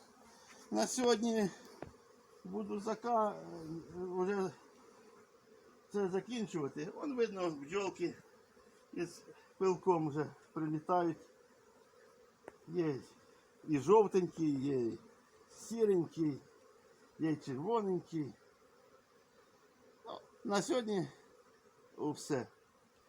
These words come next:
До завтра. Завтра побачимо результат нашої роботи. Продовжуємо відео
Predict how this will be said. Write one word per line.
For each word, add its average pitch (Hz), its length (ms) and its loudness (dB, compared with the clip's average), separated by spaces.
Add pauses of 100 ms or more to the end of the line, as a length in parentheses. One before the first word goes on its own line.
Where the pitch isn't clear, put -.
(240)
До 180 260 0
завтра. 113 500 -2 (280)
Завтра 165 320 0
побачимо 120 600 -4 (280)
результат 135 600 0 (480)
нашої 123 400 -2
роботи. 104 440 -6 (1120)
Продовжуємо 185 1120 0 (1400)
відео 175 800 4